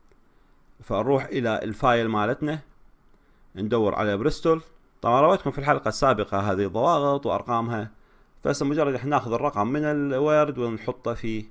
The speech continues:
البحث. ناخذ الرقم، نروح الى الكتالوج، نحط الرقم بي،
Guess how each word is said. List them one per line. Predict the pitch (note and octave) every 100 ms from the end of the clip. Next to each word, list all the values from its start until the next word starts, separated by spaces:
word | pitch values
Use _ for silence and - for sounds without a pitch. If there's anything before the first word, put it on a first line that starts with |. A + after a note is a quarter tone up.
| - -
البحث. | B2 D2+ - - - - - - _ _ -
ناخذ | D#2 F2 F#2
الرقم، | F#2+ B2 D3+ E3+ - - _ _ _ _ _ _ _ - - - _ _ _ _ _ _ _ - - _ _ _ _ _ _ -
نروح | F2 F2+
الى | - F#2+
الكتالوج، | - C3 B2+ A#2+ A#2+ A#2 A#2 - _ _ _ _ _ _ - _ _ -
نحط | - G#2
الرقم | A#2+ A#2+ G#2+ A2
بي، | A2+ A2+ A2+ A2+